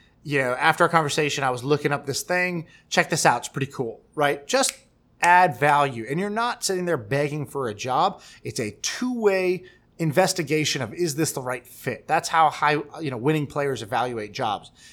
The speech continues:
Is this the right thing for me? And are, am I the right thing for you? And we gotta both opt in for this to happen. It's not just a one-way thing where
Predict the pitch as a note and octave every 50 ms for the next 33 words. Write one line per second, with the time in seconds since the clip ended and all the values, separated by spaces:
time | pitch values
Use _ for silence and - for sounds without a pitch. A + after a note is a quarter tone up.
0 | - _ - C3 C3 A#2+ C#3 C#3+ A#2+ C3+ C3+ B2+ A#2 A#2 - A#2+ A2+ G2 - A2+
1 | C3 F3 G#3 A3+ A3 G3 - A#2+ A2+ G#2+ A2 A#2+ - - A#2 B2 C3 C#3 C3+ C3
2 | B2+ B2+ - C3+ A#2+ A2 - G#2+ G2 G2+ A#2 A#2 F#2 - - _ _ - - -
3 | _ _ _ - G#2+ G#2+ A#2 B2 C3+ D3 C#3 A2+ - D#3+ F3 F3+ F3 - - D3+
4 | C3+ - - D3 C#3+ A#2+ A#2 B2 G#2+ G#2 - - G#2 - B2 A2+ - A#2 A2+ A#2+
5 | A#2+ - D#3 D#3+ C#3+ C3+ A#2 C#3 B2+ - C3 B2 C3+ C#3 C#3 C3 C3 B2+ A#2+ G#2+
6 | - - B2 A#2 A2+ G#2 G#2+ G2+ G2 F#2+